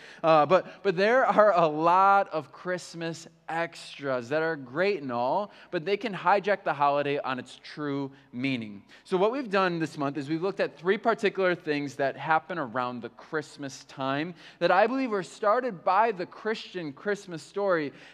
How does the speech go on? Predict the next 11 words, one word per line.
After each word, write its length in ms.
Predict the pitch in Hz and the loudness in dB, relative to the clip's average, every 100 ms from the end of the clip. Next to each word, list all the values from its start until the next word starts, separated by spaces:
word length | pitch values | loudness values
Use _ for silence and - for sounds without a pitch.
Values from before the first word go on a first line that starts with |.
| - 220 | -14 -10
and 180 | 240 | -8
can 300 | - 214 277 | -4 -2 -2
be 140 | 269 180 | -4 -6
fully 600 | - - 233 269 233 190 | -8 -2 0 0 -2 -4
honorable 560 | - 196 226 208 196 | 0 2 2 2 2
to 220 | 196 185 160 | 0 -2 2
God 260 | 180 196 | 4 4
when 160 | 165 151 | 4 -2
we 100 | 139 | -4
do 220 | 160 208 | -2 -2
them, 300 | 147 123 120 | -2 -2 -6